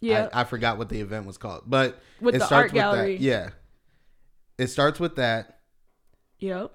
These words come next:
Speaker 2: That's two weeks, right? So it, it accelerated two weeks. And then we start getting into the situation with her and,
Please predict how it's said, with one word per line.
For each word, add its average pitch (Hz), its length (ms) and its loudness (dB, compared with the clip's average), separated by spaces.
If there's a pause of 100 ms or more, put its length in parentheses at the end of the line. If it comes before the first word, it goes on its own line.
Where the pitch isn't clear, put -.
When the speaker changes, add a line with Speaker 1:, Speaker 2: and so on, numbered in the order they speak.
(360)
Speaker 2:
That's 127 300 -4
two - 340 -8
weeks, 135 580 -4
right? 127 300 -2 (400)
So 117 440 -4 (100)
it, 110 300 -8 (120)
it 107 240 -10 (200)
accelerated 135 560 -2
two 131 160 -6
weeks. 113 320 -8 (380)
And 127 200 2
then 147 220 2
we 135 140 0
start 127 440 -2
getting 120 240 -2
into 120 300 -4
the 110 360 -8
situation 117 600 -8
with 107 200 -8
her 120 460 -2
and, 107 500 -8